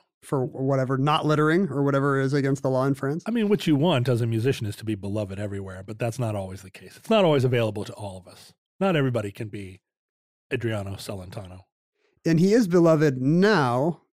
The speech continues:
Speaker 1: even in our country, although he never crossed over.
Speaker 2: So he created this song, Prisen Kolon Ensign Küsel. And it's very difficult to, f-,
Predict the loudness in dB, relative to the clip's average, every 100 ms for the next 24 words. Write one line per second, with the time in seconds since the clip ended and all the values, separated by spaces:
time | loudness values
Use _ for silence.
0 | _ 2 4 6 6 6 4 2 2 4
1 | 4 4 4 4 2 0 0 0 -2 -4
2 | -6 -16 -6 2 4 2 0 0 2 0
3 | -2 0 2 0 -8 -12 -16 _ _ _
4 | _ -4 0 0 0 -4 -6 -6 0 2
5 | 2 2 2 4 2 0 -2 -2 -4 -6
6 | -10 -8 -10 -10 -20 -20 _ _ -20 -4
7 | -2 0 2 2 2 2 2 0 -4 -12
8 | -12 -20 _